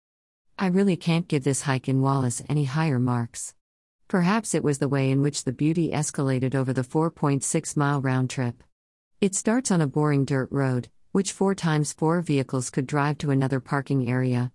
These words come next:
turns into a relentless single track through the forest with no views,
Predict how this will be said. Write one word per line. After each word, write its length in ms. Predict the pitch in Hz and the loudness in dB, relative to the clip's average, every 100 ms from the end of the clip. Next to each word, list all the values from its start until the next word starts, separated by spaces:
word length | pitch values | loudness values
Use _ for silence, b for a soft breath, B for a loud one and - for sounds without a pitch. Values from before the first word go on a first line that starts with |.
| - - | -12 -6
turns 320 | 208 214 214 | 0 2 4
into 240 | 202 190 170 | 2 2 2
a 80 | |
relentless 560 | 147 143 143 160 160 135 | 2 2 2 0 -2 -2
single 380 | - 160 165 135 | 0 0 0 -2
track 340 | - 139 131 | -2 -2 -2
through 140 | - 139 | -4 -4
the 100 | 131 | -2
forest 460 | 165 170 127 - | 0 0 0 -2
with 160 | 139 143 | -4 0
no 220 | 147 175 | 0 2
views, 440 | 170 135 127 120 | 0 0 0 -4